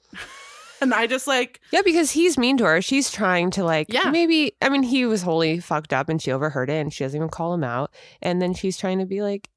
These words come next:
Speaker 2: "Well, let me try to
Speaker 1: Help
Speaker 2: be a
Speaker 1: you.
Speaker 2: friend and explain to you." And he's fucked up to her 'cause she's still mad that she, quote unquote, lied to him by not
Speaker 1: He's
Speaker 2: telling
Speaker 1: mad at all
Speaker 2: him
Speaker 1: these women.
Speaker 2: about his mom's affair, <laughs>
Speaker 1: Yeah.
Speaker 2: you know?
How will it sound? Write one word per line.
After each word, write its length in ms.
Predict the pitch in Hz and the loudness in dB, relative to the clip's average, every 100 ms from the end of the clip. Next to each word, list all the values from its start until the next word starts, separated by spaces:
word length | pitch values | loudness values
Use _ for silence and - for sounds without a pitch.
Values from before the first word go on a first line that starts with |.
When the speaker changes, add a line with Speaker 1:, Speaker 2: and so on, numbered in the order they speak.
| _ - | _ -8
Speaker 2:
"Well, 420 | 247 277 285 277 | -6 -4 -4 -4
let 140 | 269 311 | -2 0
me 260 | 339 339 | 2 0
try 280 | 311 - 285 | -2 -4 -2
to 640 | 277 277 277 269 269 254 - 214 | 0 -2 -2 -2 0 -2 -4 -2
Speaker 1:
Help 120 | 240 | 2
Speaker 2:
be 100 | 247 | 2
a 60 | |
Speaker 1:
you. 60 | 240 | 0
Speaker 2:
friend 340 | 247 233 233 | 0 0 0
and 120 | 226 208 | 0 0
explain 400 | 196 - 214 208 | -4 -4 -2 -2
to 140 | - | -4
you." 480 | 185 160 160 160 175 - _ - | 0 0 2 0 -2 -6 _ -4
And 180 | 202 208 | 0 2
he's 300 | 190 190 - | 2 0 -2
fucked 320 | 180 180 147 | -2 -2 -2
up 160 | 139 | -4
to 140 | - 139 | -2 0
her 200 | 131 185 | 2 0
'cause 220 | 220 214 | 0 -4
she's 260 | - 247 247 | -2 -2 -2
still 240 | 294 277 | -2 0
mad 360 | 202 160 190 165 | 2 2 2 0
that 100 | - | -4
she, 240 | 190 165 _ - | -4 -6 _ -4
quote 220 | 160 170 | -2 0
unquote, 420 | 180 - 180 143 | -2 -2 0 0
lied 380 | 123 127 214 175 | 0 0 0 -2
to 160 | 139 82 | -4 -2
him 420 | 85 90 196 180 | -2 -2 -2 -2
by 120 | 147 156 | -2 0
not 280 | 147 139 - | 0 -2 -2
Speaker 1:
He's 180 | 311 | -2
Speaker 2:
telling 160 | 233 196 311 | 2 4 4
Speaker 1:
mad 40 | 349 | 2
at 60 | |
all 60 | - | 2
Speaker 2:
him 240 | - 143 160 | 2 2 0
Speaker 1:
these 120 | 175 | -2
women. 480 | 143 135 139 180 - | -6 -6 -8 -10 -4
Speaker 2:
about 600 | 120 160 151 139 139 139 | 0 0 2 0 0 -2
his 220 | 151 160 147 | -4 -6 -4
mom's 280 | 131 131 | -4 -4
affair, 520 | 135 - 196 143 87 190 | -8 -2 0 2 2 2
<laughs> 20 | |
Speaker 1:
Yeah. 200 | 175 165 | 2 2
Speaker 2:
you 40 | |
know? 320 | 165 143 151 | 2 2 0